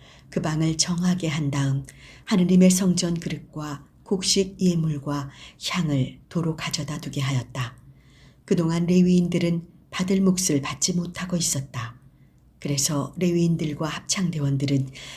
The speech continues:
제사 때에 해야 할 일을 저버리고 저마다 밭이 있는 곳으로 가버리고 말았다. 나는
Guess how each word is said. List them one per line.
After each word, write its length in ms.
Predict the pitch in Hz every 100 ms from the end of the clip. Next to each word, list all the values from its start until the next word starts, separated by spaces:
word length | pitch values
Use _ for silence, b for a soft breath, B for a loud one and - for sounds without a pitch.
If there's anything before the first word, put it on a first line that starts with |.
| B
제사 420 | - 185 185 180 -
때에 300 | 170 170 175
해야 240 | 202 190
할 320 | 190 190 180
일을 520 | 190 180 180 139 131 -
저버리고 640 | - 147 135 135 139 131 131 B B B
저마다 560 | - 156 139 139 143 -
밭이 380 | 185 185 - 180
있는 260 | 170 160
곳으로 460 | 156 143 - 143 135
가버리고 420 | - 180 180 180
말았다. 640 | 170 151 139 - 123 117 - - - _ _ -
나는 360 | 165 165 165